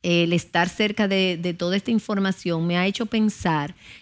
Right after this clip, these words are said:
que quizás la mujer que se sienta al lado mío en la iglesia sufre y yo no lo sé, porque no estamos apercibidos como,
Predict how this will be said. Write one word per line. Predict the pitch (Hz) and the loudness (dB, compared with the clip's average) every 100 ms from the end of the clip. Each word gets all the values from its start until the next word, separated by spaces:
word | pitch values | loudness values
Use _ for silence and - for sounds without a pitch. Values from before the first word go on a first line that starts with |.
| - | -6
que | 190 | -4
quizás | 190 - 202 | -2 -2 0
la | 247 | 2
mujer | 233 214 214 220 | 2 2 2 0
que | 226 | 0
se | 233 220 | -2 -2
sienta | - 208 202 | 0 0 2
al | 185 | 4
lado | 185 180 175 | 4 2 2
mío | 190 285 220 | 2 2 2
en | 170 | 0
la | 165 | 0
iglesia | 160 156 147 160 135 165 | -2 -2 -2 -4 -8 -8
sufre | - - 233 226 - 170 - | -12 -4 -2 -2 -2 -2 0
y | 185 175 | -2 0
yo | 190 196 | 0 -2
no | 180 180 | -2 -2
lo | 175 | -2
sé, | 160 - - 170 156 | -4 -6 0 0 0
porque | 165 160 170 | -6 -4 -2
no | 170 175 190 214 | -2 0 0 0
estamos | 208 - 175 165 160 160 160 | 0 -2 -2 0 -4 -8 -6
apercibidos | 175 - 175 170 - 165 170 208 196 165 156 - - - - - - _ _ | -6 -4 -6 -4 -4 -2 0 0 2 0 -4 -8 -14 -20 -20 -20 -20 _ _
como, | - 196 190 196 | -4 0 2 2